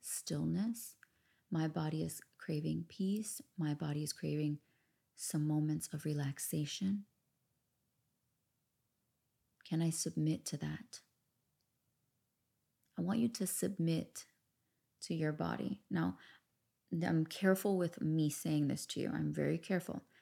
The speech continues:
This is not to mean that you go on a rampage in addiction, <laughs> right? The body's craving some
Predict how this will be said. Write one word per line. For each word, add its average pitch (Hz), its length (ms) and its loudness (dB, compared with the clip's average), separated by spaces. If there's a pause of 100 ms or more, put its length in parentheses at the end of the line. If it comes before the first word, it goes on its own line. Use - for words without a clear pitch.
(120)
This - 140 -8
is 156 160 0
not 151 200 2
to - 80 -2
mean 170 200 2
that 165 180 -2
you 160 80 0
go 156 320 0
on 160 140 0
a 156 60 -2
rampage 147 600 -2
in 156 200 0
addiction, 175 560 -2 (340)
<laughs> - 300 -16
right? 185 320 -6 (1040)
The 156 120 -4
body's 185 420 2
craving 349 600 2
some 311 540 -4